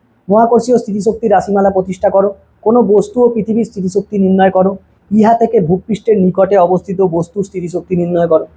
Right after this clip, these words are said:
প্রত্যেকটা পড়ো, পার্ট, পার্ট, পার্ট, পার্ট করে দেয়া আছে। নেক্সট, মহাকর্ষীয় ক্ষেত্র প্রাবল্য বলতে কি বোঝো? ইহার সাথে মহাকর্ষীয় বিভবের সম্পর্ক স্থাপন করো। এটা মনে হয় দিয়েছিলাম আগের কোশ্চেনটাতে। যাই হোক, এই কোশ্চেনটা কি স্যার ইম্পর্টেন্ট কোশ্চেন।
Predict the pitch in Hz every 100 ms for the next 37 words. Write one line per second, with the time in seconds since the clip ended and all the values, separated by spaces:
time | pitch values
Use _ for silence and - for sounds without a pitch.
0 | _ _ _ - 175 _ - - - -
1 | 165 175 147 151 - 156 - 147 - 143
2 | - 131 113 107 - - _ _ _ _
3 | _ _ _ _ _ - 147 165 170 -
4 | _ _ _ _ _ _ _ _ _ _
5 | _ _ _ _ _ _ - _ - 214
6 | 233 254 240 262 240 208 214 202 208 214
7 | 214 208 196 196 190 185 196 190 185 202
8 | 208 202 202 180 180 185 185 196 170 165
9 | 175 180 - 170 165 160 170 - 151 160
10 | 156 165 165 185 190 165 180 170 151 139
11 | 135 _ 135 - 127 120 - _ _ _
12 | - 180 156 196 196 214 196 190 196 151
13 | 143 117 110 113 -